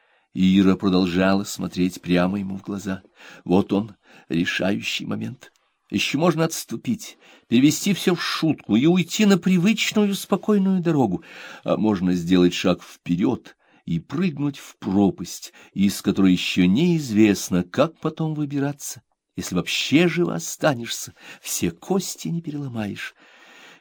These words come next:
«Я не играю с огнём, я говорю правду, не думайте, что мне это легко». Правду говорить легко и приятно, помнишь, откуда это? Ну вот...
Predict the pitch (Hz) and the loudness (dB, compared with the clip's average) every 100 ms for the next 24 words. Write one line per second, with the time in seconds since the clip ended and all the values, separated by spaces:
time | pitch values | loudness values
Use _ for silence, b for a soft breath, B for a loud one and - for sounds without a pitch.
0 | _ - 87 98 107 117 117 113 98 110 | _ 0 4 6 4 4 2 2 2 2
1 | 131 92 - 90 82 85 87 92 - B | 2 0 -2 -2 0 2 2 0 -6 B
2 | B B 85 85 90 92 92 92 98 - | B B 0 2 4 2 0 -4 -8 -2
3 | 104 123 101 90 90 B B B 92 98 | 0 2 0 -2 -6 B B B 0 0
4 | 87 101 113 - - 127 127 123 117 113 | 2 0 0 -2 -8 -8 -8 -6 -6 -6
5 | - _ 92 92 90 b b b b b | -12 _ 0 0 0 b b b b b
6 | _ - 80 80 80 87 120 135 147 151 | _ -2 2 2 2 -2 -4 -2 -2 -4
7 | - 87 85 - - 87 107 135 95 85 | -2 -2 -2 -10 0 2 2 -2 -2 0
8 | 78 85 _ 131 143 _ _ 78 90 135 | 0 -4 _ -6 -6 _ _ -2 -2 -2
9 | - 180 214 160 98 87 92 _ _ _ | -6 -10 -6 0 0 -2 -8 _ _ _
10 | _ _ _ _ _ - 107 95 95 107 | _ _ _ _ _ -4 0 4 4 2
11 | - | -2